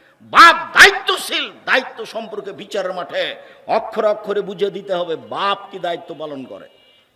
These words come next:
বাপ কি দায়িত্ব পালন করে, কি করেছে,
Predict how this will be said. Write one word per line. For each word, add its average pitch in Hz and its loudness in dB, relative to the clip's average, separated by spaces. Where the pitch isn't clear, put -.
বাপ 175 0
কি 240 -10
দায়িত্ব 226 0
পালন 233 -2
করে, 233 0
কি 269 0
করেছে, 285 4